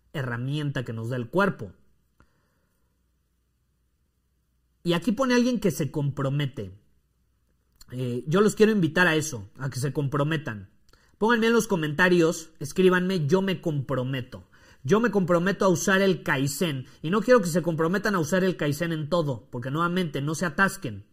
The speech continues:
Un paso a la vez. Enfóquense en una cosa. ¿En qué van a usar el Kaizen a partir de hoy? ¿En qué? ¿En su negocio?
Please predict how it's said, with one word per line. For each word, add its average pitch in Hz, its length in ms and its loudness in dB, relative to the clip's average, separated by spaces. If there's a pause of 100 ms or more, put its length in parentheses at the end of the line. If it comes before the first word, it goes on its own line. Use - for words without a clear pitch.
(140)
Un 202 480 -4
paso 151 480 -4
a 117 80 -16
la 107 80 -12
vez. - 300 -14 (420)
Enfóquense 202 420 0
en 196 80 2
una 214 220 0
cosa. - 380 -4 (480)
¿En 175 160 -2
qué 240 100 4
van 254 200 6
a 226 40 6
usar 226 300 4
el 220 220 2
Kaizen 175 680 -2
a 151 160 -4
partir 151 400 0
de 147 100 0
hoy? 104 260 -4 (760)
¿En 156 180 -6
qué? 165 380 -2 (160)
¿En 135 120 -8
su 135 100 -6
negocio? 180 720 -2